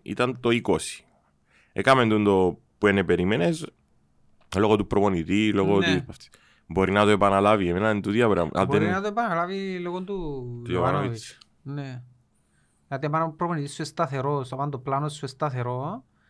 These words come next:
Speaker 2: νομίζω ότι
Speaker 1: Επίσης, πέρσι είχε και ένα handicap που τούτο και η αεκ, γιατί η αεκ δεν ήταν έτοιμη πέρσι, τέτοια.
Speaker 2: Δεν ήταν, ναι.
Speaker 1: Ε, ούτε το γήπεδο, ούτε... Δεν μπορεί να μου πει στο γήπεδο, ήταν πάντα έτσι άλλαξε εγκασέτα, ήταν
Speaker 2: Η
Speaker 1: μόνο
Speaker 2: αεκ ήταν η ίδια με πέρσι.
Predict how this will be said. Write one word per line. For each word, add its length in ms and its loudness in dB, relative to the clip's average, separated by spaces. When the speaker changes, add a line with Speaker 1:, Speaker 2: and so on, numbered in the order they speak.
Speaker 2:
νομίζω 400 -6
ότι 420 -6
Speaker 1:
Επίσης, 440 -8
πέρσι 320 -6
είχε 100 -4
και 80 -6
ένα 200 -2
handicap 440 -4
που 120 -12
τούτο 200 -2
και 60 -2
η 60 -4
αεκ, 240 -4
γιατί 200 -2
η 60 0
αεκ 220 -2
δεν 180 -4
ήταν 220 -2
έτοιμη 320 -8
πέρσι, 340 -12
τέτοια. 540 -8
Speaker 2:
Δεν 140 -8
ήταν, 260 -6
ναι. 80 -10
Speaker 1:
Ε, 100 -6
ούτε 180 -2
το 120 0
γήπεδο, 400 0
ούτε... 460 0
Δεν 200 -2
μπορεί 140 0
να 120 0
μου 100 -2
πει 100 -2
στο 160 -8
γήπεδο, 160 0
ήταν 160 -2
πάντα 140 -2
έτσι 160 -8
άλλαξε 320 -2
εγκασέτα, 680 -4
ήταν 280 0
Speaker 2:
Η 40 -2
Speaker 1:
μόνο 160 -2
Speaker 2:
αεκ 120 -4
ήταν 240 -8
η 80 -10
ίδια 220 -12
με 80 -10
πέρσι. 460 -14